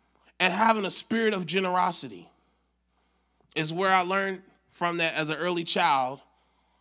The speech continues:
And then after a while, I didn't, I, after a while, as I got older, I understood it more and understood the power of what tithing does.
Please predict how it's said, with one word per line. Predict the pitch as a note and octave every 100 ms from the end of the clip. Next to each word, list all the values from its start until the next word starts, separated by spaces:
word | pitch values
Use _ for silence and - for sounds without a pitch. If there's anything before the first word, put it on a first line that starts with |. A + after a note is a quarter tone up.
| _ -
And | E3
then | F3 F#3
after | E3+ F#3 G3+ G3
a | F3+
while, | G3 G3+ E3+ E3 -
I | G3 A3
didn't, | G#3+ G3 F#3+ _ _ _ _ _ _ _ _
I, | D3 G3+
after | G3+ G#3 G#3
a | G3
while, | G3 G3+ F#3
as | F3+
I | F3+
got | F3
older, | E3+ F#3+ E3+
I | E3
understood | E3 D#3+ - G3 F3
it | D3
more | C#3+ A2 G#2 - _ _ _ _ _ _ _ _
and | C#3 D#3+
understood | E3+ E3 - F3+
the | D#3
power | D3+ E3+ E3+ E3+ D3+
of |
what | D3 D3
tithing | - D3+ D3+ C#3 C#3
does. | C#3+ A#2+ F#2+ - -